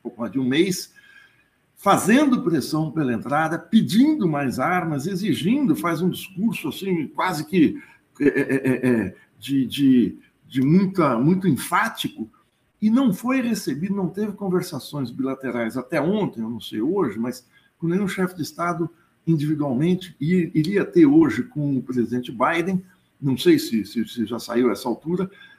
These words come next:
mas a, a, a, a única reunião bilateral a sós que ele teve foi com o secretário-geral da otan,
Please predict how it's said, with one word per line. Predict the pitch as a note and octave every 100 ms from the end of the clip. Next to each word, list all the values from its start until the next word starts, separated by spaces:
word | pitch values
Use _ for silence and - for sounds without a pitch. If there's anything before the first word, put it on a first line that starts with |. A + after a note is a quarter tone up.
| _ _
mas | C3+ D#3+ E3+ E3
a, | E3+
a, | D#3 D#3 D3 C#3 C3 C#3 B2+ A#2 G#2+
a, | - A#2+ A#2+ C3+
a |
única | E3 C4 C#4 G#3
reunião | F#3 D#3+ D#3 D#3 C3+ - _ _ _
bilateral | C#3 G#3 F#3+ D#3+ D3+ D3+
a | B2+
sós | - C#3+ -
que | F3
ele |
teve | D#3+ G3 F#3+
foi | G3
com | G3+
o |
secretário-geral | F#3 F#3+ F3+ F3+ C#3 C3+ C3 - _ _ C#3+ C#3+ B2+ B2+
da | F3+
otan, | F#3 F#3 D#3 F#3+